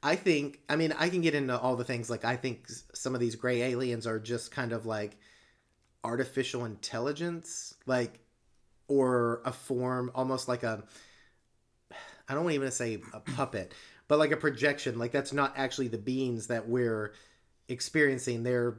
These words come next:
sending, like, basically A I, or if we send a robot to Mars, they're sending these android slash beings that we think of as grays, but maybe that's not even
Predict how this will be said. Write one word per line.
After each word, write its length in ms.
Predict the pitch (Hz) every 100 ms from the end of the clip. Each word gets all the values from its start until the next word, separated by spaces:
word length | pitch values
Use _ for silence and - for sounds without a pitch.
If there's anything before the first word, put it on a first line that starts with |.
| -
sending, 400 | - 127 120 113
like, 220 | 107 110
basically 640 | 120 117 - 110 104 101 - _ _ _ _ _ _ _ _
A 200 | 123 123
I, 400 | 120 107 95 92 90
or 520 | 117 110 104 98 98 - - _ _ _ _ _ _
if 100 | 123
we 140 | 135 151
send 180 | 160 135
a 40 |
robot 480 | 120 139 139 113 -
to 80 | 113
Mars, 400 | 127 110 104 110
they're 140 | 131
sending 520 | - 127 117 113 110
these 460 | 104 113 110 104 - - _ _ _ _ _ _
android 720 | 135 135 117 117 113 110 107 107
slash 480 | - 113 107 - -
beings 720 | 107 127 120 113 107 104 -
that 200 | 113 101
we 240 | 131 135 123 - -
think 240 | 156 135
of 100 | 123
as 140 | 104 -
grays, 380 | 143 131 120
but 120 | 135 127
maybe 220 | 165 185
that's 220 | 170 165
not 160 | 165 156
even 320 | 156 143